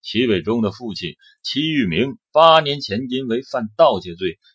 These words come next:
早就逃跑失踪了。他的母亲王金莲也说，小孩子的书本到处扔，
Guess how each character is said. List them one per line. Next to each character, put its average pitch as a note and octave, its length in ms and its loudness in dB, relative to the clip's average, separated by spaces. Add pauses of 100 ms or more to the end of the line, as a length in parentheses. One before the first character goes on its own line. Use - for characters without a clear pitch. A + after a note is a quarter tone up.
(100)
早 G2+ 340 2
就 C3+ 200 -6
逃 G#2 340 0
跑 D#2 160 -10
失 F#2 200 -14
踪 G#2 180 -6
了。 A3 60 -10 (960)
他 F#3+ 120 0
的 G3 100 0
母 B2 180 2
亲 E3 220 -2
王 E3+ 200 2
金 E3+ 160 -2
莲 B2 200 0
也 G#2 180 -2
说， G#2 260 -4 (220)
小 A#2+ 400 6
孩 D3+ 300 2
子 F3+ 140 -8
的 C3 120 -2
书 D3+ 260 -10
本 E2 280 -4
到 A#2 240 2
处 F2+ 180 -10
扔， F#2 280 -4